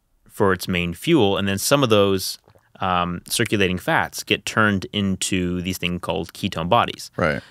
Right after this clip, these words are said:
Speaker 1: The reason we make ketone bodies, in part, is to fuel the brain. The brain can run on glucose, but it can also run on ketones. So if, you know, we were evolving as early man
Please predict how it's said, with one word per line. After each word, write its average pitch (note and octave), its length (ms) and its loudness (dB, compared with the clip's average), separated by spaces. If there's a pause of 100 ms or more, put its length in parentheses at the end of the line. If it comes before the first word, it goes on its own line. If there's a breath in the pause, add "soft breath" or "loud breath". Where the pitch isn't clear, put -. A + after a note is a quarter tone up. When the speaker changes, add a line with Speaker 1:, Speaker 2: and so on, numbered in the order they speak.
Speaker 1:
The B2+ 100 2
reason B2+ 280 6
we A2 80 4
make D3 220 2
ketone F#2+ 300 0
bodies, F2 460 2
in G2 180 -2
part, - 460 4
is F#2+ 200 -2
to F#2 200 -4
fuel E2+ 500 -4
the F2 100 -8
brain. E2+ 420 0 (400 soft breath)
The G2+ 80 -4
brain G2 260 6
can F#2 160 -2
run F2+ 140 4
on F2 120 -2
glucose, A2+ 440 4
but F#2+ 120 0
it F#2 140 2
can F#2+ 100 -2
also F2+ 220 0
run E2+ 100 0
on E2+ 80 -6
ketones. - 460 -6
So F2+ 180 2 (440 loud breath)
if, - 380 -2
you A2+ 120 2
know, D#2+ 260 0
we A#2 160 6
were B2 200 8
evolving G2 560 4
as F2 120 -2
early F#2+ 320 0
man F2 520 0